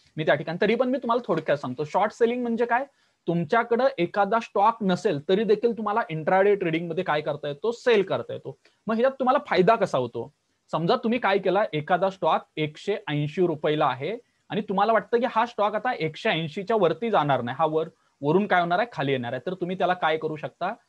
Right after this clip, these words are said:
सेल करू शकता. म्हणजे तुमच्याकडे स्टॉक नसताना देखील शॉर्ट सेल करू शकता. मग ही पोझिशन तुम्हाला स्क्वेअर ऑफ कुठं करायची असते? हा स्टॉक जर खाली आला, समजा हा सेम स्टॉक आठशे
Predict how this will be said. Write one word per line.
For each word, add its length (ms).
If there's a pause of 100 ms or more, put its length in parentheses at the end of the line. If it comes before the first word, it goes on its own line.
(180)
सेल 340
करू 220
शकता. 300
म्हणजे 160
तुमच्याकडे 540
स्टॉक 360
नसताना 400
देखील 260
शॉर्ट 260
सेल 220
करू 180
शकता. 260 (360)
मग 140
ही 80
पोझिशन 520
तुम्हाला 260
स्क्वेअर 280
ऑफ 180
कुठं 180
करायची 300
असते? 220 (100)
हा 100
स्टॉक 380
जर 180
खाली 200
आला, 220 (380)
समजा 340 (260)
हा 200
सेम 360
स्टॉक 300 (160)
आठशे 500